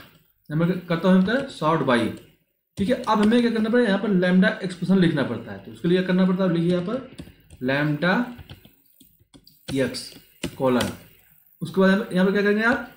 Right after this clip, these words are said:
ठीक है, सिंपल कुछ नहीं करना है आपको, मतलब बताना है कि कौन सा कॉलम प्रिंट करना है, ठीक है, कौन सा की प्रिंट करना है। मतलब ये है जैसे इसमें आपका है आपका, ठीक है, ये आपका ज़ीरो हो गया, ये आपका वन हो गया। अगर मैं इसमें कुछ और वैल्यू जाती है तो बढ़ेगा भाई,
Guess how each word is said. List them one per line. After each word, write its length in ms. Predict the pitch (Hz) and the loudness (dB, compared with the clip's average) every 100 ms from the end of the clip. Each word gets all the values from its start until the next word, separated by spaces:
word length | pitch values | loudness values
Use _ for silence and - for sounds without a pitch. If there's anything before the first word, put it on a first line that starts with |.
| _ _ | _ _
ठीक 120 | 185 214 | 0 0
है, 60 | |
सिंपल 280 | 180 175 202 | 2 2 2
कुछ 140 | 226 208 | 2 2
नहीं 100 | 180 | 2
करना 200 | 131 113 | 2 0
है 120 | 113 | -2
आपको, 280 | 156 165 190 | -2 0 2
मतलब 180 | 190 175 | 2 2
बताना 320 | 165 160 190 | 0 0 2
है 80 | 190 | 2
कि 100 | 214 - | 0 -6
कौन 300 | 170 190 196 | -2 0 0
सा 160 | 185 - - - _ - - _ - | 0 -2 -4 -16 _ -20 -20 _ -2
कॉलम 280 | 160 185 | 2 2
प्रिंट 240 | 185 196 165 | 4 4 4
करना 180 | 131 113 | 2 -2
है, 180 | 101 95 - | -6 -8 -2
ठीक 120 | 190 | 0
है, 60 | 196 | 2
कौन 180 | 185 | 4
सा 100 | 185 | 4
की 140 | 185 190 | 4 2
प्रिंट 220 | 190 180 | 2 2
करना 180 | 135 120 | 2 0
है। 100 | 110 | 0
मतलब 220 | 139 170 | 0 2
ये 100 | 190 | 4
है 160 | 185 254 - - - - | 4 2 -4 -18 -14 -4
जैसे 160 | 180 | 2
इसमें 220 | 175 180 | 2 4
आपका 240 | 185 180 170 | 2 2 2
है 180 | 175 202 | 2 2
आपका, 260 | 190 226 269 - - _ | 0 -2 -4 -6 -18 _
ठीक 100 | 196 | -2
है, 80 | 208 - - - | 0 0 -4 2
ये 100 | 202 | 2
आपका 240 | 190 196 | 2 0
ज़ीरो 280 | 151 139 170 | 0 2 4
हो 100 | 170 | 4
गया, 240 | 175 202 247 - - _ _ 165 | 4 2 0 -6 -18 _ _ -2
ये 60 | |
आपका 200 | 170 160 147 | -2 0 0
वन 180 | 123 | 0
हो 140 | 107 101 | -2 -6
गया। 200 | 104 101 - - _ - | -10 -14 -18 -20 _ -6
अगर 140 | 143 | 0
मैं 80 | 170 | 2
इसमें 160 | 175 175 | 2 0
कुछ 140 | 170 | 0
और 180 | 160 202 | 2 4
वैल्यू 200 | 196 175 | 4 4
जाती 220 | 151 151 | 4 4
है 120 | 190 233 | 2 0
तो 340 | - - - | -4 -14 -4
बढ़ेगा 280 | 135 175 147 | 0 2 2
भाई, 220 | 131 220 | 0 -2